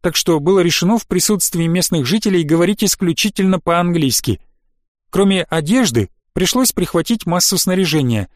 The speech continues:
легкую палатку-купол, спальники, коврики из пенополистирола, репелленты, светодиодные фонари и многое другое. Не забыли и о рациях.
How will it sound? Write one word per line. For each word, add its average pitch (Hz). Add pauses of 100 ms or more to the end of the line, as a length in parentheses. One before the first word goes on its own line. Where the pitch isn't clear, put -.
(280)
легкую 202
палатку-купол, 175 (220)
спальники, 180 (240)
коврики 180
из 202
пенополистирола, 185 (280)
репелленты, 175 (100)
светодиодные 175
фонари 214
и 202
многое 165
другое. 147 (720)
Не 127
забыли 139
и 180
о 190
рациях. 127